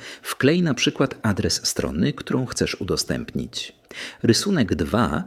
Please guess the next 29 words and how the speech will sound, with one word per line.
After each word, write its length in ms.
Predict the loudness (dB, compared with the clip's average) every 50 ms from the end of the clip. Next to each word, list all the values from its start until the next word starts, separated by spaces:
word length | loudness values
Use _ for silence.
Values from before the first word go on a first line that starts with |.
| -8 -14 -18 -12 -6
przedstawia 580 | -4 -2 -2 -2 -2 -2 -2 0 2 0 0
ustawienia 600 | 0 0 -2 -2 0 0 0 0 0 0 0 -2
ogólne 420 | -2 -2 0 0 0 0 0 -2 -4
adresu 500 | -4 -4 -2 -2 0 0 0 -2 -2 -4
U 160 | -6 -6 -4
R 120 | -2 -2 -2
L, 300 | -2 -2 -2 -6 -10 -12 -16 -18 -18 -18 -12 -4
pokazując 560 | -2 0 2 4 4 4 4 2 2 0 -2 -4
pola 380 | -4 -2 -2 0 0 -2 -4
Nazwa 680 | -2 0 0 0 0 0 -2 -2 -2 0 0 0 0 -2 -4 -10 -20 -10 _ -2
i 140 | 0 0 2
Zewnętrzny 720 | 4 2 2 2 2 0 0 0 -2 -2 0 0 0 0
adres 500 | -2 -6 -6 -4 -2 -2 -2 -2 -2 -4 -4 -6
U 140 | -4 -4 -2
R 140 | -2 -2 -2
L. 320 | -2 -4 -6 -8 -10 -12 -18 _ _ _ _ _ _ _ -18 -16 -14 -14 -16 -14 _ 6
Dodatkowo 720 | 8 8 10 10 8 6 6 2 2 4 4 4 4 4 4
w 80 | 2
zakładce 520 | 0 -2 -2 0 -2 -4 -4 -2 -2 -2 -2
Wygląd 560 | 0 -2 -6 -4 -2 -2 -2 -2 -4 -6 -10 -16 -16 -16 -16 -8 -2
możesz 360 | 0 2 2 2 2 0 0 0
zdecydować, 760 | 0 2 2 2 2 2 2 2 2 2 0 -2 -4 -4 0
w 60 | 2
jaki 260 | 2 2 2 0 -2
sposób 480 | -4 -2 0 -2 0 0 0 0 0 0
link 360 | 2 2 4 4 2 0 -2
będzie 340 | 0 2 4 4 4 4 2
się 160 | 0 0 -2
otwierał, 500 | -2 -4 -4 -4 -2 -2 -2 -4 -6 -8